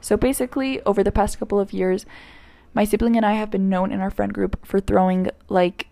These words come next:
these house parties. So it's always, like, the same ritual. We have, like, these L E D bulbs that can change color, so we put them funky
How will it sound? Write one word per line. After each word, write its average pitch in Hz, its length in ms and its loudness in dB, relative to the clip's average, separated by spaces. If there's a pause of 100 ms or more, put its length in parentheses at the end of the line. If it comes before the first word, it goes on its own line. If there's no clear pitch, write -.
(120)
these 175 300 -8
house - 180 2
parties. - 560 -4
So 185 400 4
it's - 180 -6
always, 247 300 4
like, 220 140 -2
the 208 100 -6
same 196 300 -2
ritual. 233 580 2 (180)
We - 100 -8 (100)
have, 196 140 -6
like, 190 140 -4
these - 300 -10
L 185 160 2
E 196 80 -2
D 180 240 -4
bulbs 175 600 2 (160)
that - 280 -2
can 180 200 -8
change 190 360 -10
color, 190 340 -2
so - 180 -10
we - 120 -8
put - 260 -4
them - 240 -6
funky - 320 -8